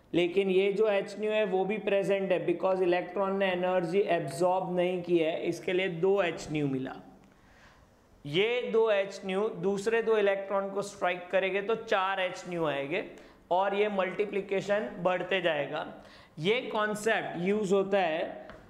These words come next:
लेज़र में, और इसके फुल फॉर्म जब हम लोग बोलेंगे तो उसमें स्टिम्युलेटेड भी आएगा, light amplification by stimulated emission of radiation। तो it is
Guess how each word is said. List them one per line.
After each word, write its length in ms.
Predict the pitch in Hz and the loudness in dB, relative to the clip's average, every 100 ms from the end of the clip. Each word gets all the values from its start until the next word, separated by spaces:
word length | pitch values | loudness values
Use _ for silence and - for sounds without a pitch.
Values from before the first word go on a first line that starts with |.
| - | 0
लेज़र 580 | 170 185 185 160 185 156 | 2 4 0 2 2 2
में, 200 | 143 139 - - - - - - - - _ - - - - | -4 -8 -14 -20 -20 -20 -20 -20 -20 -20 _ -20 -20 -20 -2
और 160 | 165 180 | 0 2
इसके 280 | 185 - 214 | 0 0 -2
फुल 360 | 208 208 208 202 | 2 4 4 2
फॉर्म 300 | 226 240 233 | 2 2 2
जब 160 | 220 226 | 2 2
हम 140 | 214 214 | 0 2
लोग 160 | 220 | 2
बोलेंगे 480 | 196 202 214 196 202 | 2 2 2 2 0
तो 160 | 208 208 | -2 -2
उसमें 260 | 202 214 | -4 -4
स्टिम्युलेटेड 880 | 208 - 214 208 220 214 208 208 196 | -6 -2 -2 2 4 4 2 0 0
भी 100 | 180 | 2
आएगा, 360 | 185 151 147 170 | 2 0 0 0
light 540 | 180 175 175 208 220 185 180 | 2 0 0 -2 -4 -4 -4
amplification 1040 | 185 185 202 196 190 - 185 185 208 170 160 - 165 | -4 -4 -2 0 0 0 0 0 0 0 -2 -4 0
by 280 | 180 151 156 - - | 0 2 -2 -4 -8
stimulated 880 | - 196 202 208 208 202 208 208 208 170 | 0 2 4 2 0 0 -2 -4 -4 -4
emission 520 | 175 185 175 190 196 196 175 | -2 -4 -2 -2 -2 0 0
of 260 | 185 180 170 | 0 0 0
radiation। 720 | 170 170 165 160 170 147 127 - - - - - - - | 2 4 4 2 0 -2 -4 -14 -20 -20 -20 -20 -20 0
तो 120 | 180 | 0
it 80 | 185 | 4
is 180 | 202 | 2